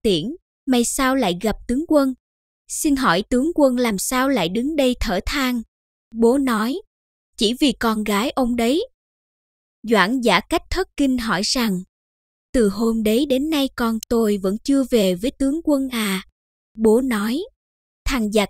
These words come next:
già ấy lấy làm thiếp của nó đã lâu rồi." Doãn lại Giả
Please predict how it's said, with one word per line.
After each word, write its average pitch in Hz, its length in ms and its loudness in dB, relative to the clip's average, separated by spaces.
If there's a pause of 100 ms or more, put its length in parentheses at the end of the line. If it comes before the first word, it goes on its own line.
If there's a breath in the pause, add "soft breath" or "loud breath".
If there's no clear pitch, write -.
già 196 220 0
ấy 226 220 0
lấy 285 220 2
làm 285 300 0
thiếp 311 280 2
của 214 120 -2
nó 226 300 0
đã 247 160 -2
lâu 277 260 0
rồi." 214 380 2 (920)
Doãn 220 320 2
lại 220 300 2
Giả 185 180 2